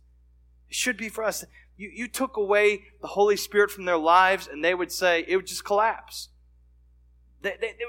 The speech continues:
there was no hope of doing what they needed to do, of being who they, who they needed to be in that, in that context without the Spirit. It was, he was so important to them. I, I think for us, we could kind of take this for granted, but we need to be gripped by the,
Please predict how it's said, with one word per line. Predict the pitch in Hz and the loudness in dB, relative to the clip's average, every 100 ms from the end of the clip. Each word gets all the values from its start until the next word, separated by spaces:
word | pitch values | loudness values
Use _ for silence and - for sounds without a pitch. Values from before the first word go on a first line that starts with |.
| 233 | -8
there | 269 | -6
was | 247 | 2
no | 302 285 | 6 10
hope | 311 320 247 - - - _ _ - | 12 12 10 2 -18 -20 _ _ -4
of | 190 | -2
doing | 233 277 262 | 2 4 4
what | 247 | 6
they | 240 | 4
needed | 233 226 208 | 4 -4 -6
to | 180 | -2
do, | 202 190 | 2 4
of | 175 | 4
being | 277 277 | 2 0
who | 226 | 0
they, | 226 214 175 | 0 -2 -2
who | 202 | -2
they | 208 | 0
needed | 190 185 - | 0 -2 -6
to | 156 | -4
be | 175 170 | -2 0
in | |
that, | 170 160 - - - | 0 -2 -4 -18 -6
in | 175 | 0
that | 175 - | 0 0
context | 180 170 185 165 - | -2 0 0 -2 -2
without | 160 170 160 | 0 0 0
the | 185 | -6
Spirit. | - 160 131 - | -2 0 0 0
It | |
was, | 277 277 - _ _ | -4 -4 -10 _ _
he | 247 | -8
was | 247 233 | -6 -4
so | - - - 269 262 240 - - | -4 -2 6 8 10 8 4 -12
important | 175 214 247 190 | -2 4 4 4
to | 175 | -4
them. | 151 139 117 - _ _ _ _ _ _ _ _ _ - - | -4 -6 -10 -18 _ _ _ _ _ _ _ _ _ -20 -10
I, | 165 175 160 165 175 | -6 -6 -6 -2 -2
I | 165 | -4
think | 220 - | -10 -4
for | 240 | 0
us, | 254 240 | 0 -2
we | |
could | 226 214 | -8 -6
kind | 214 202 | 0 0
of | |
take | - 214 240 | 2 0 0
this | 220 | -8
for | 233 | -8
granted, | 202 226 254 | -4 -2 -2
but | 220 214 | -2 -4
we | |
need | 240 | -6
to | 214 | -10
be | 226 | -12
gripped | 180 196 262 - 185 | -12 0 0 0 0
by | 202 | 2
the, | 185 | 2